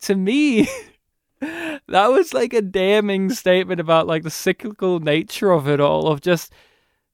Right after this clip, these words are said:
"Uh, well, the men will explode and be violent, they'll give an apology, and the women will accept it, and it will just keep going again and again and again like that.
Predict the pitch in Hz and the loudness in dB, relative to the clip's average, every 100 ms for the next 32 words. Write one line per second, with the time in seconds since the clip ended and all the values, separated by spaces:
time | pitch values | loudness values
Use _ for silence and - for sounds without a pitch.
0 | _ - 165 214 185 196 208 - 180 185 | _ 0 2 2 4 4 4 0 -2 2
1 | 185 208 226 214 202 - - 180 185 180 | 2 2 0 -2 -2 -4 2 4 4 0
2 | 170 160 147 175 190 190 170 165 170 - | -2 -2 2 4 4 4 0 -4 -8 -12
3 | 180 170 165 147 196 185 185 170 - 196 | -2 0 0 2 0 2 0 -2 -2 0
4 | 185 185 - 165 160 165 165 160 170 180 | 2 0 0 -2 -2 -2 -2 0 2 2
5 | 175 160 147 - 196 202 - 156 147 - | 0 -2 -4 -2 0 0 0 -4 -4 -8
6 | 151 151 147 160 156 - 170 - 151 151 | -8 -8 -2 -2 -2 -6 -8 -2 0 0
7 | 147 151 143 139 139 143 139 135 135 160 | -2 -4 -4 -4 -6 -6 -4 -4 -2 0
8 | 214 185 143 - 131 139 _ | 0 0 -4 -8 -16 -16 _